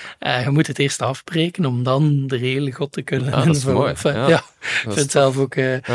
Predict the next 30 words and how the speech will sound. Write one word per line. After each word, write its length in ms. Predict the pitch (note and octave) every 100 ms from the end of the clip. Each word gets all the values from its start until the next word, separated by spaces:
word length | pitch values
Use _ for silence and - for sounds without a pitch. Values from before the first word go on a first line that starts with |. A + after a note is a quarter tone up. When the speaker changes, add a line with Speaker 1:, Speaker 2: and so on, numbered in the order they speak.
| - -
Speaker 1:
vond 180 | -
het 80 | D3
altijd 280 | D3 C#3+ C#3
goed 180 | D#3 D3+
gevonden. 480 | - C3+ C#3 D3 C3 - -
Maar 240 | F#3 A3+ A#3
ik 140 | F3+
blijf 220 | F3 A#3+
er 120 | C#4
misschien 380 | B3 A3+ B3+ A3 - _
toch 200 | - G3+
wel 240 | F3+ F#3+ F3+
wat 260 | E3+ - - D4 F3+ D3 D3
bij 460 | E3 F#3 G#3+ - - _ _ _
het 160 | G3+ -
gevaar 440 | E3+ C#3 G#3+ A#3+
van 180 | B3 F#3
veranderen 500 | E3 E3 A3+ A3 G#3
te 100 | D#3
gaan 220 | C#3 D#3+
invullen 440 | G#3+ G#3 G#3+ A3+
wat 100 | F#3
dat 140 | E3+ D#3
de 60 | E3
juiste 260 | F#3+ -
manier 240 | F3+ F3 F3+
van 140 | D3+
doen 180 | D#3 D#3+
is, 140 | C3
hè. 140 | D3